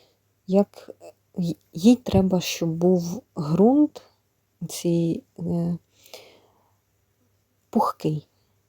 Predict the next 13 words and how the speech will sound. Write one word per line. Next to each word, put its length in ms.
щоб 280
він 200
пропускав 600
повітря, 580
бо 160
бульби 420
можуть 420
загниватися, 1040
якщо 320
воно 220
дуже 360
сильно 440
щільне. 720